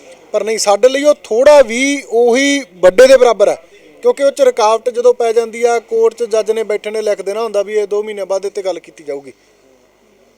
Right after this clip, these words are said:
ਭਾਈ ਖਾਲਾ ਜੀ ਦਾ ਵਾੜਾ ਇਹ, ਬੰਦੇ ਮਰੇ ਆ। ਤੁਸੀਂ ਕਦੇ ਆਮ ਕੇਸਾਂ ਦੇ ਵਿੱਚ ਜਾਂ ਕਦੇ ਕੋਈ ਕੁਤਾਹੀ ਹੋਈ ਹੋਵੇ ਕਿਸੇ, ਅ, ਅਧਿਕਾਰੀ ਦੇ ਵੱਲੋਂ ਸਿਸਟਮ ਦੇ ਵਿੱਚ,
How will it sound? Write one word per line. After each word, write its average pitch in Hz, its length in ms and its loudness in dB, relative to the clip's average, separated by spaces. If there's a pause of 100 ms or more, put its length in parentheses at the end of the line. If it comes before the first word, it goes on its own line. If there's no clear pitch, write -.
ਭਾਈ 175 100 -12
ਖਾਲਾ 165 300 -4
ਜੀ 196 100 -6
ਦਾ 214 120 0
ਵਾੜਾ 196 300 -2
ਇਹ, 175 60 -12 (880)
ਬੰਦੇ 180 280 0
ਮਰੇ 160 280 0
ਆ। 127 80 -6 (600)
ਤੁਸੀਂ 220 380 -8 (100)
ਕਦੇ 208 360 4 (100)
ਆਮ 180 340 -4
ਕੇਸਾਂ 202 380 -4
ਦੇ 202 100 0
ਵਿੱਚ 190 300 -2
ਜਾਂ 185 500 -4
ਕਦੇ 190 440 -4 (420)
ਕੋਈ 196 100 -2
ਕੁਤਾਹੀ 190 540 -6
ਹੋਈ 185 180 -6
ਹੋਵੇ 185 280 -6
ਕਿਸੇ, 190 500 -6
ਅ, - 680 -10
ਅਧਿਕਾਰੀ 180 380 0
ਦੇ 175 100 0
ਵੱਲੋਂ 180 380 0
ਸਿਸਟਮ 185 380 -8
ਦੇ 190 100 -2
ਵਿੱਚ, 165 360 -4